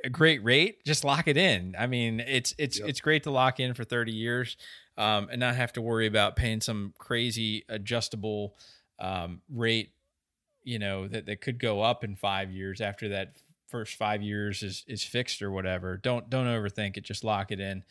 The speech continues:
Speaker 1: um, with the, with the thirty-year fixed rate, um, given today's interest rates.
Speaker 2: I agree.
Speaker 1: All right. Next we have, uh, so this, after you saved up your twenty percent,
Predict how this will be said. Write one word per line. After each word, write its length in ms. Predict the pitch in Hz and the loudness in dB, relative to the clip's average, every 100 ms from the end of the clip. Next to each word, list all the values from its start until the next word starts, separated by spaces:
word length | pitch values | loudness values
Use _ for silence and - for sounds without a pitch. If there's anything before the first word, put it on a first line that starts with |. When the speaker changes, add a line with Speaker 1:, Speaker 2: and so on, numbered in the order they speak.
| - - _ - | -20 -20 _ -6
Speaker 1:
um, 400 | 95 92 87 - - | -4 -4 -8 -14 -12
with 260 | 123 107 - | -8 -8 -10
the, 100 | 113 | -8
with 160 | 110 | -8
the 160 | _ - | _ -6
thirty-year 380 | 107 98 95 92 | -4 -4 -4 -6
fixed 260 | 95 - 92 | -8 -10 -6
rate, 280 | 92 92 _ - | -6 -6 _ -18
um, 320 | 90 90 107 _ 165 | -16 -16 -20 _ -10
given 280 | 127 101 95 | -8 -6 -8
today's 340 | 98 92 92 | -8 -8 -8
interest 320 | 175 135 120 - | -12 -16 -16 -14
rates. 320 | 69 - - _ _ _ _ _ _ _ _ _ - | -14 -14 -20 _ _ _ _ _ _ _ _ _ -12
Speaker 2:
I 40 | |
agree. 320 | 85 87 82 - _ _ _ - _ - - | -6 -6 -6 -10 _ _ _ -14 _ -12 2
Speaker 1:
All 120 | 147 | 2
right. 160 | 143 139 _ - | 2 -2 _ -6
Next 360 | 147 165 - | 0 2 0
we 180 | 160 143 | 0 2
have, 360 | 139 135 131 120 | 2 2 0 0
uh, 200 | 120 117 | -2 -2
so 120 | - | -4
this, 180 | 127 147 - | -2 -4 -2
after 480 | 143 160 - 151 147 | -2 -2 -2 -6 -4
you 140 | 135 | -4
saved 340 | - 147 139 135 | -2 0 0 0
up 200 | 131 127 | -2 -8
your 80 | |
twenty 240 | - 127 117 | -6 -6 -4
percent, 680 | 123 - 185 175 165 - | -6 -2 2 4 2 -2